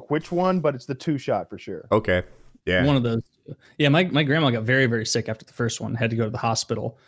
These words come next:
Speaker 3: Uh,
Speaker 2: From
Speaker 3: I
Speaker 2: the
Speaker 3: told you guys
Speaker 2: shot?
Speaker 3: that. Yeah, it was soon after the first shot. She started getting very, very sick and,
Speaker 2: Oh,
Speaker 3: like,
Speaker 2: yeah, right, right.
Speaker 3: fe-, feeling really, really shitty, like, trouble breathing and stuff. So she went to the hospital, and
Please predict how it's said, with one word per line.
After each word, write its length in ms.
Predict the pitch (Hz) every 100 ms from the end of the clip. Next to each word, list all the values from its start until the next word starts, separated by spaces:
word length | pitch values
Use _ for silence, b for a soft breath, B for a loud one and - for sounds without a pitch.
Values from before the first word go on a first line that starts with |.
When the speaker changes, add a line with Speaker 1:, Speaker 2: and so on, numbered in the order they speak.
| b b b b -
Speaker 3:
Uh, 360 | 123 110 - 131
Speaker 2:
From 200 | 135 123
Speaker 3:
I 40 |
Speaker 2:
the 60 | -
Speaker 3:
told 120 | 135
you 60 |
guys 100 | 139
Speaker 2:
shot? 220 | - - -
Speaker 3:
that. 580 | - - - - - - - _ - _ _ _ _ -
Yeah, 160 | 160
it 20 | 131
was 140 | 123
soon 140 | 170
after 160 | 160 160
the 80 | 143
first 240 | 147 135 -
shot. 320 | 127 117 - B B
She 100 | -
started 360 | 127 131 123 117
getting 300 | 123 123 117
very, 220 | 117 120
very 240 | 117 117 110
sick 280 | - 117 98
and, 100 | 110
Speaker 2:
Oh, 20 |
Speaker 3:
like, 160 | 107
Speaker 2:
yeah, 140 | 101 90
right, 280 | 95 87 -
right. 160 | 82 82 - - -
Speaker 3:
fe-, 140 | 131 -
feeling 240 | 165 135
really, 380 | 127 135 127 117
really 260 | 120 131 120
shitty, 360 | 120 123 113 110
like, 240 | 110 - B B B B
trouble 240 | - 135 120
breathing 500 | 131 135 131 131 131
and 100 | 120
stuff. 340 | 127 120 117
So 120 | -
she 120 | 120 127
went 200 | 123 117
to 40 |
the 60 | 117
hospital, 480 | 113 113 - 117 110
and 220 | 110